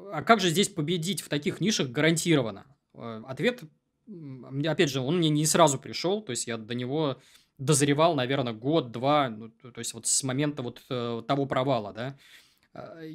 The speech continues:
если говорить, говорить про мобильную индустрию, то здесь ответ такой. У нас задача другая. Она не победить гарантированно, а задача не проиграть гарантированно. И когда вы ставите вопрос так, то у вас картина меняется, и вообще мо-,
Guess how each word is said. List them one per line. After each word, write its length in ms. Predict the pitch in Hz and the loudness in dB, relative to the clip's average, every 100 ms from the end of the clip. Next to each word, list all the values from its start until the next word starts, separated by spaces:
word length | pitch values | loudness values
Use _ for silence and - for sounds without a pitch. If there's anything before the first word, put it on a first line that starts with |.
| 151 | 0
если 160 | 175 170 | 4 4
говорить, 380 | 165 156 151 190 | 4 2 -2 -2
говорить 380 | 147 180 170 | 2 4 4
про 240 | - 165 156 | 2 4 4
мобильную 400 | 160 202 233 175 | 4 4 4 4
индустрию, 520 | 151 156 - 151 123 | 2 0 0 0 0
то 260 | 139 139 139 _ - - | 0 -2 -2 _ -18 -8
здесь 500 | 123 120 190 190 - | -6 0 2 2 2
ответ 420 | 151 143 165 175 | 0 0 2 2
такой. 500 | 156 151 170 123 - _ - | 2 2 2 0 -2 _ -12
У 80 | 135 | -4
нас 180 | 151 | 0
задача 400 | 143 160 208 151 | 2 4 4 2
другая. 680 | 127 123 160 151 160 117 101 | -2 0 2 6 6 6 2
Она 260 | 127 135 139 | -6 -4 -2
не 200 | 139 147 | 0 0
победить 440 | 147 151 160 240 | 0 -2 -2 0
гарантированно, 600 | 170 156 147 180 139 120 113 | 4 4 4 2 0 0 -4
а 20 | |
задача 380 | 131 147 - 143 | -2 -2 0 0
не 160 | 175 | 0
проиграть 560 | 175 196 185 160 135 120 | 4 4 4 4 2 0
гарантированно. 680 | 117 117 - 110 98 - _ _ - - | -8 -10 -10 -12 -14 -18 _ _ -20 -6
И 60 | 147 | 4
когда 260 | 175 196 | 6 6
вы 180 | 180 160 | 4 2
ставите 400 | 156 202 180 160 | 2 2 4 2
вопрос 360 | 165 170 190 - | 0 0 0 0
так, 240 | 247 262 | 0 0
то 120 | - 147 | 0 2
у 20 | |
вас 160 | 143 | 2
картина 380 | - 160 160 147 | 2 0 0 0
меняется, 440 | 139 175 247 - 143 | 2 2 0 0 -2
и 40 | |
вообще 180 | 151 147 | 0 0
мо-, 220 | 143 156 | 0 -2